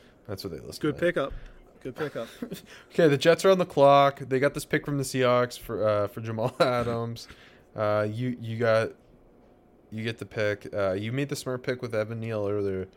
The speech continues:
Speaker 1: which seems Joe Douglas-y. Now, what does Joe Douglas do?
Speaker 2: Yeah, I think this might be the spot for the first wide receiver off the board. Um, but the way it's fallen, I
Speaker 1: The
Speaker 2: pr-, yeah, go ahead.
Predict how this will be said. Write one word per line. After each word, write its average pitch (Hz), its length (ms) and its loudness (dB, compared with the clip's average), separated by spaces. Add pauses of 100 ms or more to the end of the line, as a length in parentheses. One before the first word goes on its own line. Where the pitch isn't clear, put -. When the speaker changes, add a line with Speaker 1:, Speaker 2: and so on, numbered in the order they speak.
(280)
Speaker 1:
which - 200 -10
seems 151 300 -4
Joe 131 220 2
Douglas-y. 104 720 -2 (140)
Now, 104 460 -6
what 98 160 -6
does 92 120 -8
Joe 87 220 -10
Douglas 76 320 -12
do? - 160 -16
Speaker 2:
Yeah, 117 280 -6
I - 140 -6
think 269 180 0
this 285 160 -4
might 202 120 -4
be 208 80 -8
the 165 80 -8
spot 135 280 -4
for - 80 -14
the 123 60 -14
first 127 240 -12
wide 107 140 -8
receiver 98 340 -12
off - 80 -20
the 101 60 -16
board. - 400 -20 (880)
Um, 90 340 -18 (180)
but 156 520 -4 (400)
the 143 80 -8
way 156 180 -2
it's 143 100 -8
fallen, 135 360 -6
I 135 220 -10
Speaker 1:
The 156 260 -4 (180)
Speaker 2:
pr-, - 140 -12
yeah, 143 120 -6
go 110 100 -10
ahead. 98 140 -14